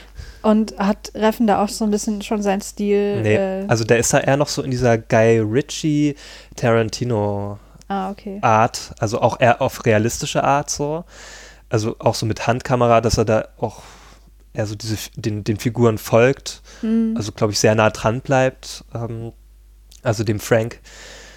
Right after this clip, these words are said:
Speaker 2: Und Tarantino oder Guy Ri-, also Guy Ritchie ist ja eher so, so diese stilisierte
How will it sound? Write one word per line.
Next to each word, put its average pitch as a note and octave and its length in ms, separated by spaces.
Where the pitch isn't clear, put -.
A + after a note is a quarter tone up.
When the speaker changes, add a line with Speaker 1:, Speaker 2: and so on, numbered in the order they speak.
Speaker 2:
Und G#2+ 840
Tarantino B2 720
oder G#2+ 260
Guy G#2 160
Ri-, G#2+ 180
also A2 220
Guy G#2+ 160
Ritchie A2+ 280
ist - 120
ja A#2 80
eher A2+ 160
so, G#2+ 120
so G#2+ 160
diese G#2 320
stilisierte G#2 1000